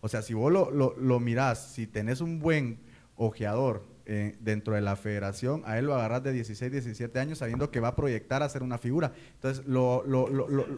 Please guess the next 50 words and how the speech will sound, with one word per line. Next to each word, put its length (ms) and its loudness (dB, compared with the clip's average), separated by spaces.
lo, 240 0
ajá. 360 0
O 100 -2
sea, 180 2
descubrir 440 2
ese 120 2
tipo 220 0
de 60 2
jugadores 400 2
antes. 360 0
Yo 160 4
no, 240 0
como, 180 4
yo 120 2
le 80 4
doy 100 4
la 100 8
razón 280 0
a 80 0
Álvaro. 320 0
Si 240 -2
un 180 4
jugador 300 4
naturalizado 840 0
me 100 -4
viene 220 0
a 20 2
aportar, 680 0
bienvenido 540 -2
sea. 400 -4
O 80 -6
sea, 280 -4
la 180 -4
Chula 240 0
Gómez 440 0
jugó 160 0
en 60 0
la 80 -2
selección 400 -6
de 60 -6
Guatemala 600 -2
y 100 -4
yo, 160 -2
mira 220 -6
que 100 -8
él 120 -6
se 100 -6
partía, 380 -2
se 140 -6
partía 480 -6